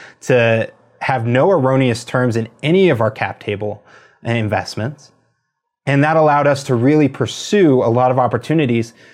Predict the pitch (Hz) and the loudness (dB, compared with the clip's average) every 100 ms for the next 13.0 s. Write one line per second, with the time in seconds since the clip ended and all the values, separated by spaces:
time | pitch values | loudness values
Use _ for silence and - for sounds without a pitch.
0 | _ - 123 131 147 135 123 110 139 135 | _ -8 -4 0 2 2 2 2 -2 0
1 | 127 139 123 113 113 110 123 120 123 120 | 2 4 4 2 0 0 0 0 -2 -2
2 | 127 127 127 120 113 110 107 139 131 110 | 0 2 2 0 0 -2 -4 -4 -2 -4
3 | 104 104 113 107 110 107 104 101 - 107 | -6 -6 -4 -2 -2 -4 -6 -10 -10 -8
4 | 117 95 - _ _ _ _ _ _ 131 | -8 -8 -12 _ _ _ _ _ _ -4
5 | 143 147 143 131 156 170 151 - 127 117 | -2 0 0 2 0 0 -2 0 -2 0
6 | 120 113 - - - _ 131 117 120 - | -2 -2 -4 -20 -20 _ -2 -2 -4 -2
7 | 170 175 156 147 135 151 135 117 101 - | 2 4 2 0 0 2 2 -2 -6 -14
8 | _ - 131 127 113 117 139 170 165 131 | _ -6 -2 -2 0 0 0 0 0 2
9 | 147 139 143 139 127 117 113 123 135 120 | 0 0 0 2 0 -2 -2 -2 -2 -2
10 | 110 139 135 120 117 - - 160 120 127 | -2 0 2 0 -4 -16 -8 -4 0 2
11 | 143 147 165 139 - 135 131 120 113 110 | 0 2 -2 -2 0 0 2 0 -2 -4
12 | 113 107 - - 135 113 107 104 78 _ | -6 -6 -8 -2 -2 -2 -6 -10 -12 _